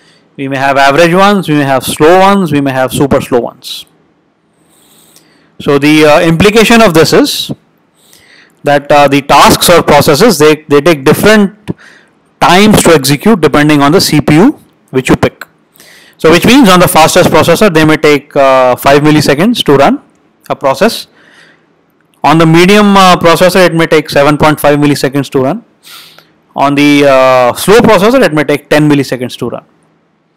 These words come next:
So hardware capability is different, clock cycles are different. So scheduling, uh, algorithms for these kind of processors is the most, uh, complex.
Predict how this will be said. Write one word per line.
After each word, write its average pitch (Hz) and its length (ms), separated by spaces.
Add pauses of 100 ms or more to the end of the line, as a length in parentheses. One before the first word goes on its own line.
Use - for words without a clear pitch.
(280)
So 135 180
hardware 151 340
capability 175 460
is 170 80
different, 156 460
clock 135 240
cycles 143 320
are 135 80
different. 127 360 (1800)
So - 160
scheduling, 202 800
uh, 170 420
algorithms 170 480
for 160 160
these 185 240
kind 170 220
of 160 80
processors 160 800 (800)
is 143 160
the 151 100
most, 147 400
uh, 135 260
complex. - 800